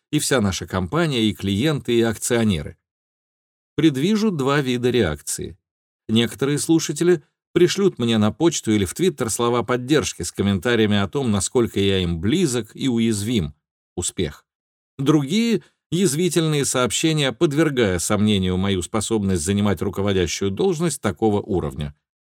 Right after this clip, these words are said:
Провал, хаос. Мне кажется, вся эта ситуация подтверждает расхожее мнение о том, что люди поддерживают перемены, если это их идея,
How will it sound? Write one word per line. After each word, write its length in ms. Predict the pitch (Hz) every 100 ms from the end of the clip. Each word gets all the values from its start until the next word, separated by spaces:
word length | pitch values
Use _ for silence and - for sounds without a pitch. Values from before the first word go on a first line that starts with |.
| _ _
Провал, 540 | - 78 78 123 170 - _
хаос. 520 | - 92 73 78 - _ _ _ _ _ _ _ _ _ _ _ -
Мне 220 | 139 214
кажется, 400 | 214 202 175 -
вся 180 | 143 180
эта 220 | 156 135
ситуация 580 | - 127 170 185 - 175
подтверждает 840 | 151 170 - 165 156 135 196 170 147
расхожее 640 | 135 - 160 131 113 117
мнение 420 | 127 127 107 95
о 80 | 92
том, 320 | - 170 80
что 260 | - - 95
люди 320 | 123 139 117
поддерживают 960 | - 139 135 127 98 76 87 90 87
перемены, 560 | 113 107 101 87 76 73 _ _
если 320 | 98 101 98
это 200 | 82 85
их 260 | 110 175 -
идея, 560 | 165 156 165 156 131